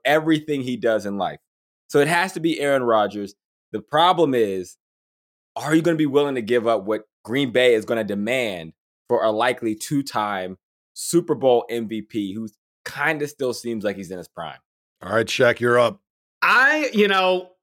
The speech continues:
Speaker 3: this is the most desirable location to get dropped into, I think, in free agency this offseason. So
Speaker 1: Mm.
Speaker 3: if, if Denver is a beautiful woman, then the answer is Pete Davidson.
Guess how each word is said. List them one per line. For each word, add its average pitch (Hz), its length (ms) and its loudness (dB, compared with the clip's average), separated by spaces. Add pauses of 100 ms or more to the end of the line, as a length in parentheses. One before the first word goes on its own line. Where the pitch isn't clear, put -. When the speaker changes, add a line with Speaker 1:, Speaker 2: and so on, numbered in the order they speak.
Speaker 3:
this 233 320 2
is 202 240 -4
the 185 100 2
most 180 380 -2
desirable 147 1080 0
location 127 680 -4
to 117 100 0
get 113 240 -2
dropped 113 400 -2
into, 107 380 -6
I 98 120 -8
think, 113 600 -6
in 120 180 -10
free 120 320 -6
agency 110 560 -6
this 98 240 -12
offseason. 90 760 -12 (100)
So - 200 -2
Speaker 1:
Mm. 131 600 2
Speaker 3:
if, 156 300 -2
if 170 280 -4 (320)
Denver 208 600 2
is 196 300 2
a 170 40 2
beautiful 160 580 0
woman, 139 540 0
then 135 220 -2
the 131 140 -2
answer 139 380 -4
is 113 120 -6
Pete 131 260 -4
Davidson. 110 520 -6